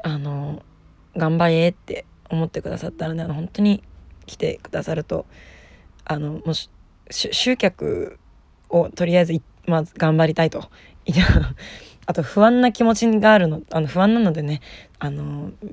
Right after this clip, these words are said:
少しの味方を、<laughs> もうちょっとすごいずるい考えなんですけど、味方をね、あの、来てくれないかなって思っております。あの、頑張って読んでいきますので、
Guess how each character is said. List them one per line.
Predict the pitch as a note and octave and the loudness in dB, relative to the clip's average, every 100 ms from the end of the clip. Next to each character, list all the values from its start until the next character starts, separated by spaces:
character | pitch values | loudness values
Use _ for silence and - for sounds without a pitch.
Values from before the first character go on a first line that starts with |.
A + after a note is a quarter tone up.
| A4+ - _ - | -16 -20 _ -14
少 | - G3+ | -2 -2
し | - | 0
の | D#3+ | -2
味 | D3 | -2
方 | C#3+ D#3 D#3 | -2 -4 -2
を、 | D3+ | 2
<laughs> | D3+ - - D4+ - C4+ - - - - - - - | 2 2 4 2 2 0 0 -4 -6 -18 -18 -20 -12
も | D3+ | -8
う | |
ち | E3 | -6
ょ | |
っ | |
と | E3 | -4
す | - | 2
ご | G3 | 4
い | G3+ | 6
ず | E3 | 4
る | F#3+ | 2
い | F#3 | 2
考 | E3+ | 2
え | F#3+ | 2
な | E3+ | 0
ん | |
で | D#3 | -4
す | |
け | - | -10
ど、 | - - - | -14 -14 -10
味 | D#3 | -8
方 | - - | -6 -6
を | - | -6
ね、 | - - - - - - _ | -6 -10 -16 -20 -20 -20 _
あ | - | -16
の、 | - - - - - - _ - | -14 -14 -16 -16 -18 -20 _ -14
来 | - | -6
て | D3+ | -4
く | |
れ | C#3 | 0
な | D#3 | 0
い | F#3 | 4
か | |
な | F3 G#3+ | 6 4
っ | |
て | - F#3+ - - | 4 -2 -2 -4
思 | E3+ | -2
っ | E3 | 2
て | E3+ | 6
お | |
り | |
ま | F#3 | 6
す。 | F#3 - | 6 2
あ | |
の、 | D#3+ | 2
頑 | D#3+ E3 | 2 2
張 | |
っ | F3 | 2
て | E3+ | 2
読 | |
ん | E3+ | 2
で | |
い | |
き | D#3+ | 2
ま | D#3 | 0
す | C#3+ | -2
の | |
で、 | C#3 | -6